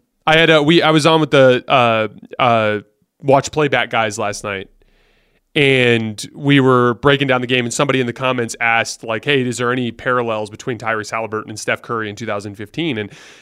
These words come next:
the answer is yes on the offensive end of the floor. But the thing is, is Steph Curry and Klay Thompson were coming off of that two thousand fourteen fiba World Cup,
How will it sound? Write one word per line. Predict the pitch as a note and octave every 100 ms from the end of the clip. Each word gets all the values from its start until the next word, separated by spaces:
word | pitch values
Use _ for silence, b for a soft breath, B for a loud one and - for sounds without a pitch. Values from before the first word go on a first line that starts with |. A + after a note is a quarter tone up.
| -
the | F#3
answer | C4+ G#3
is | C3+ A#2
yes | F#3+ - - -
on | C#3+
the | A#2+
offensive | D3 G3+ B2+ A2+
end | G#2+ G2
of |
the | F#2+
floor. | - F#2+ F#2 E3 b b b
But | - D#3
the |
thing | D#3+ G3 G3+
is, | E3+
is | D3+ -
Steph | E3+ C#3
Curry | - E3+ D3
and |
Klay | C3+ D3
Thompson | C#3 E3 F3 D3
were | C3
coming | C#3 C#3+
off | B2+ B2
of | B2+
that | A#2+
two | -
thousand | C3 B2 A#2 A2+
fourteen | - B2+ - C#3 B2 A#2
fiba | G#2+ B2 A#2
World | A2 A2
Cup, | - F#3+ D#3 _